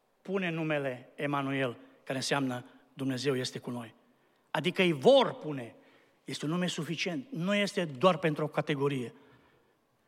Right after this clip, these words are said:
Este un nume care ajunge pentru noi toți. Dumnezeu este Cel care se îndură de fiecare în parte. El vrea să ne ajute pe fiecare dintre noi. Numele Lui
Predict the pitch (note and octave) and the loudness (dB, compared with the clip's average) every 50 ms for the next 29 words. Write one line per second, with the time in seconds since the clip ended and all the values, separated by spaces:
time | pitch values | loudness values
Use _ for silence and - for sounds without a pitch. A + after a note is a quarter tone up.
0 | _ _ _ _ - C#3+ D3 D3 - - D#3 D#3 F3 F#3 F#3 F3 F#3 E3+ D#3+ D#3 | _ _ _ _ -10 -8 -6 -6 -2 -2 0 0 2 2 0 2 2 2 2 2
1 | D3 F3 F3 D#3 E3 - E3 D#3+ D3+ D#3+ E3 E3 D#3+ D3+ - D#3+ B2 - - - | 2 0 0 0 -2 -2 -2 -2 -2 0 0 -2 -2 -2 -2 -4 -4 -4 -6 -8
2 | - - - _ _ _ _ _ _ _ _ _ _ _ _ _ _ _ _ _ | -8 -12 -20 _ _ _ _ _ _ _ _ _ _ _ _ _ _ _ _ _
3 | _ _ _ _ _ - D#3+ D3+ C3+ G3 F3+ F#3+ - E3 C#3 F3 E3+ F3+ E3+ E3 | _ _ _ _ _ -8 -6 -2 0 0 0 0 0 0 -2 0 2 2 2 2
4 | - E3 D3 D3 C#3 F3 F3 E3 D3+ D#3+ C#3+ - F#3 E3+ F3 E3 D#3+ D#3+ D3+ - | 2 0 0 0 2 2 2 4 2 0 0 -2 -2 -2 0 0 -2 -2 -2 0
5 | F3 D#3 C#3+ - - - - - - - - _ _ _ _ _ _ _ _ _ | 0 -2 -2 -4 -10 -20 -20 -20 -20 -20 -20 _ _ _ _ _ _ _ _ _
6 | _ _ - F#3+ E3+ E3 D3 C#3 D#3 F3+ F#3 - - G#3+ F3+ F3+ F3 D#3+ C3+ E3+ | _ _ -4 0 0 0 0 0 0 0 0 2 0 0 0 0 0 0 0 -2
7 | G3 F#3 F3+ D#3+ - E3+ C#3+ - - G#3 F#3+ F3 - F#3+ F3+ E3+ D3 D#3+ D#3 D3 | -2 -2 -2 -4 -4 -4 -6 -4 -2 -2 0 0 0 -2 -2 -2 -2 -2 -4 -4
8 | C#3+ E3 E3 E3+ E3 D3 B2 - - - - - - - C#3 D3 E3 F#3+ G3+ F#3 | -4 -2 0 0 0 0 0 -4 -12 -18 -18 -18 -10 -4 0 2 4 4 6 6
9 | F3 D#3+ D#3+ D#3+ E3 G3+ G3 D3+ - | 6 4 4 4 4 2 2 0 -2